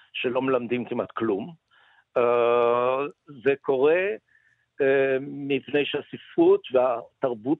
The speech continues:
שלנו השתנו באופן כל כך מהיר, עד שאפשר לומר שהמאה העשרים, והוא מייצג את המאה העשרים, הורוביץ, את המאה העשרים בשלב האקס-, ה-,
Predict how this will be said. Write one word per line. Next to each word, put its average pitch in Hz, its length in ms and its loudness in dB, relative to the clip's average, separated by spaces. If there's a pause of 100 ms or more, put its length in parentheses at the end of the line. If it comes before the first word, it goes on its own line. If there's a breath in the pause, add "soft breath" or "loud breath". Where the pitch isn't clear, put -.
שלנו 131 760 -2
השתנו 131 640 -2
באופן 139 460 -2
כל 123 200 -4
כך 165 220 -4
מהיר, 131 500 0 (420 loud breath)
עד 135 160 0
שאפשר 139 460 -2
לומר 131 440 -2
שהמאה 110 760 -6
העשרים, 165 540 -2
והוא 139 220 -6
מייצג 160 440 -4
את 151 80 -2
המאה 135 340 -2
העשרים, 131 440 -4
הורוביץ, 143 460 -2 (400 loud breath)
את 139 80 -4
המאה 139 240 0
העשרים 170 400 -4
בשלב 156 460 0
האקס-, - 880 -8
ה-, 131 120 -4